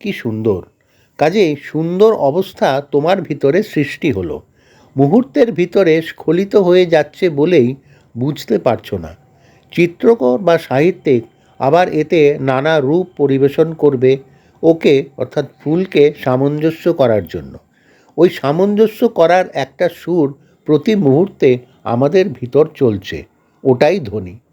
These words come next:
ওটাই টিউন, ওটাই সুর। এই যে একজনের আরেকজনকে ভালো লাগে, তাকে কি সুন্দর ভাবতে ইচ্ছা করে, চিন্তা করতে ভালো লাগে, এটাই সুর।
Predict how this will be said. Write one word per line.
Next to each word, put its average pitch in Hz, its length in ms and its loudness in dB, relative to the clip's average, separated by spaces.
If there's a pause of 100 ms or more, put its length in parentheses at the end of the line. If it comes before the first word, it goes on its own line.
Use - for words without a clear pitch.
(560)
ওটাই 202 300 4
টিউন, 185 460 -2 (200)
ওটাই 156 340 0
সুর। 92 340 -14 (580)
এই 165 140 4
যে 214 140 2
একজনের 165 720 0 (320)
আরেকজনকে 170 680 0
ভালো 131 340 2
লাগে, 90 360 -6 (540)
তাকে 151 300 0
কি 202 260 -6
সুন্দর 165 520 0
ভাবতে 127 400 -2
ইচ্ছা 135 260 -4
করে, 85 280 -4 (520)
চিন্তা 175 340 2
করতে 190 360 -6
ভালো 131 260 2
লাগে, 92 320 -2 (180)
এটাই 147 400 0
সুর। 92 360 -10